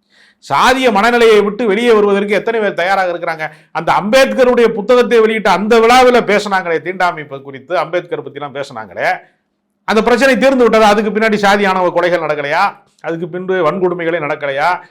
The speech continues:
ஒடுக்குமுறையே நிகழவே இல்லையா? எத்தனை முறை அறிக்கை விட்டார்கள்? எத்தனை முறை நேரில் போய் பார்த்தார்கள்? எத்தனை கள-, கள போராட்டத்தை கண்டார்கள்? ஒண்ணுமே இல்ல.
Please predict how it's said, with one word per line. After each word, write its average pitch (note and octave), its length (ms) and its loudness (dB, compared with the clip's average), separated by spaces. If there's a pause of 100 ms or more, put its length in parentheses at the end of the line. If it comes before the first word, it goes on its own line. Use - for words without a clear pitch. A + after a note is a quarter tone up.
(120)
ஒடுக்குமுறையே E3+ 580 -2
நிகழவே F3 340 0
இல்லையா? E3 500 -2 (200)
எத்தனை G#3+ 320 0
முறை F#3+ 180 0
அறிக்கை F3 240 -2
விட்டார்கள்? E3 360 -4
எத்தனை F#3+ 320 -4
முறை D#3+ 220 -4
நேரில் E3 320 -4
போய் D#3 140 -6
பார்த்தார்கள்? C#3+ 520 -4
எத்தனை E3 340 -6
கள-, D#3 320 -4
கள E3+ 200 -2
போராட்டத்தை D3+ 480 -4
கண்டார்கள்? D3 440 -8
ஒண்ணுமே A3 420 -12
இல்ல. E3 380 -10